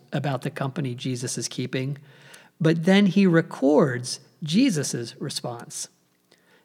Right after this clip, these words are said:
Did Jesus overhear the questioning, or did the disciples consult Jesus after the Pharisees questioned them? Well, these are interesting questions to ponder,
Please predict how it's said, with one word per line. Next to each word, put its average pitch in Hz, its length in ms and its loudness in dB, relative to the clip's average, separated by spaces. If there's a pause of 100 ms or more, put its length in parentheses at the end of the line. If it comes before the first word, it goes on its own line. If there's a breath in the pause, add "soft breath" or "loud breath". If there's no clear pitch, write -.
(100)
Did 170 160 6
Jesus 220 440 4
overhear 190 420 4
the 165 80 0
questioning, 226 680 0 (500 soft breath)
or 170 120 8
did 170 180 8
the 165 80 6
disciples 175 640 2
consult 151 600 0
Jesus 131 520 -4
after 175 300 2
the 147 100 -2
Pharisees 151 580 -2
questioned 131 540 -4
them? 113 240 -14 (1300 soft breath)
Well, 196 80 4
these 277 240 4
are 220 140 6
interesting 190 600 2
questions 160 540 0
to 151 80 -4
ponder, 120 560 -6